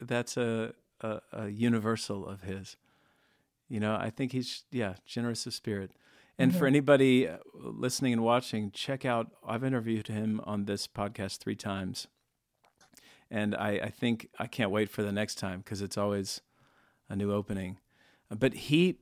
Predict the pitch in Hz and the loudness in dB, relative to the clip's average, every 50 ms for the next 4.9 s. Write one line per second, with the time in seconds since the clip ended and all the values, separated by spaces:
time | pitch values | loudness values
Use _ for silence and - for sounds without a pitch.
0 | _ _ - 110 127 - _ _ _ _ - - - _ _ _ _ _ _ _ | _ _ -14 -14 -14 -16 _ _ _ _ -20 -20 -20 _ _ _ _ _ _ _
1 | _ _ - 117 139 175 170 - - - - 139 131 127 135 156 180 160 117 101 | _ _ -4 2 4 4 4 4 2 0 2 4 4 6 6 6 4 4 2 2
2 | 107 98 82 104 104 104 104 - - - 120 107 - - 107 107 107 104 107 107 | 0 -2 -4 -4 -4 -4 -2 -2 -2 -2 -2 -2 -2 -2 -2 -2 -2 -2 0 0
3 | 101 101 98 - _ - 175 151 107 - - - 131 123 123 123 120 123 123 120 | 0 0 0 -4 _ -10 -6 -6 -4 -2 0 2 2 4 4 4 4 4 4 4
4 | 113 104 98 98 104 107 - - 101 104 101 98 98 98 98 98 - | 4 2 0 0 -2 -4 -6 -6 -6 -4 -2 -2 -2 -2 -4 -6 -8